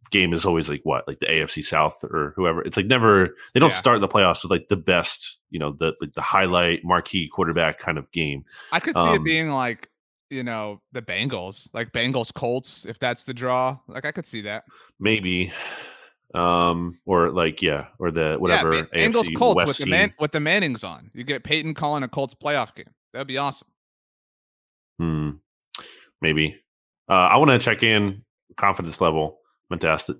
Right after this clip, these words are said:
Speaker 1: you this following the talk about the Cardinals loss.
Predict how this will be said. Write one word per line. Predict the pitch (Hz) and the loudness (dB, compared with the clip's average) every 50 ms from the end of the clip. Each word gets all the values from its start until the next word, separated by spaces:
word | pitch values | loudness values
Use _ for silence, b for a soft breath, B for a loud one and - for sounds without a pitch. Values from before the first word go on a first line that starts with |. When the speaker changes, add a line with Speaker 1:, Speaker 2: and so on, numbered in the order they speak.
| _ _ | _ _
Speaker 1:
you | - 87 82 80 80 78 78 78 - | -6 -4 -4 -2 -2 -2 -4 -4 -4
this | - 85 85 76 - - - - - - - _ _ _ _ | -2 0 0 0 0 -2 -2 -4 -6 -10 -14 _ _ _ _
following | - 90 90 87 85 82 80 78 78 | 2 4 4 6 4 4 2 0 -2
the | 90 | -4
talk | 82 - 92 87 - | 2 2 2 2 2
about | - 90 80 - | 0 -4 -4 -4
the | 87 | -6
Cardinals | - - 90 87 85 85 85 85 - - | -2 0 0 0 2 -2 -2 -4 -2 2
loss. | 98 92 90 87 - - - | 4 4 4 4 2 -4 -8